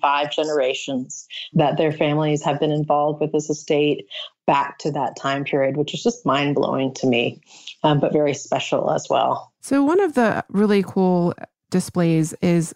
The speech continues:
Speaker 2: of Edith interacting with one of her head housekeepers. And I'm not sure, was that, that, that in the drawing room?
Speaker 1: It was in the oak sitting room, which is the
Speaker 2: Oh, the oak sitting room, yeah.
Speaker 1: Mm-hmm. And this is a private space between Mister and Missus Vanderbilt's bedrooms.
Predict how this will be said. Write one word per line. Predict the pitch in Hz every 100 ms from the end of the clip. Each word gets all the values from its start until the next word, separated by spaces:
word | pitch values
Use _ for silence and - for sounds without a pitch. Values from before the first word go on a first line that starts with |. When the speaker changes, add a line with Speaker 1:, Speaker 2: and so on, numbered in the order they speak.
| _
Speaker 2:
of | 170 156 -
Edith | 175 180 175 - _
interacting | 175 165 160 165 - 170
with | 160 160
one | 165
of | 160
her | - 170
head | - 160
housekeepers. | 180 - 151 - - 226 262 269 285 294
And | 180
I'm | 170
not | 180 196
sure, | - 175
was | 165
that, | 175
that, | 185 202 -
that | 190 180
in | 190
the | 156
drawing | 196 214 262 294
room? | 302 311 330 330 - -
Speaker 1:
It | 196
was | 185 208
in | 185
the | 165
oak | 180 175
sitting | - 208 254
room, | 311 320
which | 240 214
is | 190 190
the | 180 170 165
Speaker 2:
Oh, | 202 214
the | 180
oak | 202 196
sitting | - 196 180
room, | 160 156 160
yeah. | 156 165 - _ _
Speaker 1:
Mm-hmm. | 190 160 180 185 196 208 - -
And | 190 196
this | 214
is | 214
a | 202
private | 190 - 190 202 240 -
space | - 185 170 -
between | - 185 - - 196 185 185 190 180
Mister | 165 - 180
and | 165
Missus | 160 170
Vanderbilt's | 170 165 160 156 156 151
bedrooms. | - 151 151 151 143 147